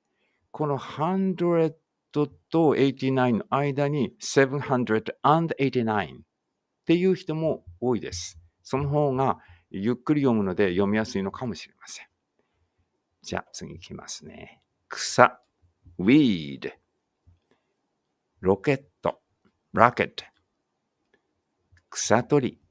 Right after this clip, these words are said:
ウィーディング。夏、サマー。冬、ウィンター。秋、フォール。春、スプリング。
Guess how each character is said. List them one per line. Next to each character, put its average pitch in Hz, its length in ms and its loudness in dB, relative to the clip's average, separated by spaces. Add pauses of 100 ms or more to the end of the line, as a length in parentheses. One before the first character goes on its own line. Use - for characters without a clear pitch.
(520)
ウ 92 120 4
ィ 156 160 8
ー - 20 2
デ 110 140 2
ィ - 60 -8
ン - 60 -12
グ。 - 140 -12 (1200)
夏、 87 500 -4 (560)
サ 113 400 6
マ 82 80 -2
ー。 - 200 -8 (1120)
冬、 95 600 0 (440)
ウ 90 140 -8
ィ 135 120 4
ン 170 80 -2
タ - 140 -6
ー。 - 240 -8 (960)
秋、 - 340 0 (760)
フ - 240 0
ォ 71 540 4
ー - 20 -20
ル。 - 80 -20 (1200)
春、 127 480 0 (680)
ス - 280 -8
プ 120 200 6
リ 107 140 2
ン - 180 -10
グ。 - 100 -14